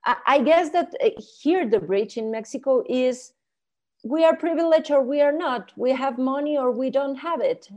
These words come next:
And, and, and it's very, very hard to say, to put in those terms, you know, because after a revolution and after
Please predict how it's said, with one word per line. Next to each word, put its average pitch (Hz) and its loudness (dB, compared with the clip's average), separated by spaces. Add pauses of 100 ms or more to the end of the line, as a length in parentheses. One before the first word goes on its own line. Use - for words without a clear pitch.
(120)
And, 233 -8
and, 240 -4
and 247 0
it's 277 -6
very, 277 2
very 240 0
hard 254 -6
to 190 -10
say, 214 -4 (300)
to 196 -6
put 262 2
in 247 0
those 214 0 (100)
terms, 175 -6
you 170 -6
know, 185 -6
because 202 -6
after 202 -6
a 185 -2
revolution 220 -4 (360)
and 196 -4
after 185 -2